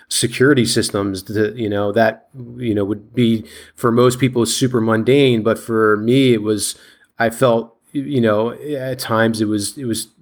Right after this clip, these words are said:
what we needed. I think it was our, it was a good learning lesson. And then you, Brian,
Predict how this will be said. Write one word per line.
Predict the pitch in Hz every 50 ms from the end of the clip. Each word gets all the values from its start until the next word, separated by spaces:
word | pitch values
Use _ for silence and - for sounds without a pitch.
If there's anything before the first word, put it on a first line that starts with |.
| 151 147
what | 143 131 135 135 127
we | 131 131 123
needed. | 120 131 165 160 120 98 101
I | 101
think | 101 - 120 110
it | 110
was | 113 107 101
our, | 107 104 101 101 - -
it | 143 135
was | 110 107 101
a | 110
good | 101 - 120 117
learning | 107 110 113 123 135 127
lesson. | 110 107 104 - - 107 107
And | 110 107
then | 117 120 120 117 113
you, | 113 120 147 180 180 147 127 120
Brian, | 110 110 113 113 113 113 113 113 113 117 117